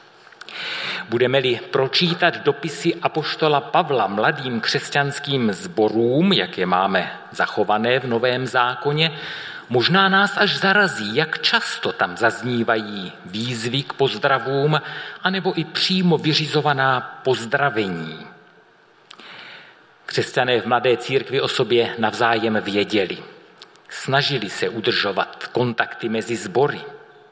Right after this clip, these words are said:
Trápili se starostmi druhých a radovali se z jejich radostí. Pozdrav se jim stal prostředkem tohoto, vyjádřením tohoto zájmu.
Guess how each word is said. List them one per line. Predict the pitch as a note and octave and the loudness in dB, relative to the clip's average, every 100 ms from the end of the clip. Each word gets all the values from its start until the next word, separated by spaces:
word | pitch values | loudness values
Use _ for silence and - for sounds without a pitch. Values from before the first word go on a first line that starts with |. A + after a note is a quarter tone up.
| - - - - | -20 -20 -20 -6
Trápili | G#2+ A2+ D3+ E3 E3 B2 | 0 2 2 2 -2 -2
se | - G2 | -4 -4
starostmi | - A2 G#2 - - A2 | -2 -4 -4 -8 -6 -4
druhých | G#2 A#2+ G#2 F#2 - - - - - - | -4 -4 -6 -12 -10 -10 -12 -16 -20 -10
a | - | -2
radovali | A#2 D#3 F#3+ D3 A#2+ | 0 2 2 2 0
se | G#2+ - G#2 | -2 -4 -4
z | G2 | -6
jejich | F#2 A2 A2 - - - | -2 0 0 -4 -6 -4
radostí. | - G2 A2+ - - - - - - - - - - - _ - - - | -4 -2 -4 -4 -6 -8 -14 -18 -20 -20 -20 -20 -20 -20 _ -20 -20 -4
Pozdrav | C3 C#3+ - D#3 D3+ | 0 0 2 0 0
se | - D#3 | -2 -2
jim | D3 D3 | 0 -2
stal | C#3 - C#3+ C#3 C3 - - | -2 -2 0 0 -2 -8 -8
prostředkem | - D3 - - - E3+ - - F#2 D#2+ - - - - - | -4 -2 -2 -2 -2 -2 -4 -4 -4 -4 -10 -14 -20 -20 -8
tohoto, | - F2+ F#2+ - E2+ - - - - - - | -4 -2 -4 -6 -10 -12 -20 -20 -20 -20 -16
vyjádřením | G2+ B2 E3 E3+ B2 G#2+ G2+ | -2 2 4 2 0 -2 -2
tohoto | G2+ G2+ G#2+ G#2 | -2 0 0 -2
zájmu. | F#2 G#2 B2+ C3+ F#2+ | 0 0 0 -2 -6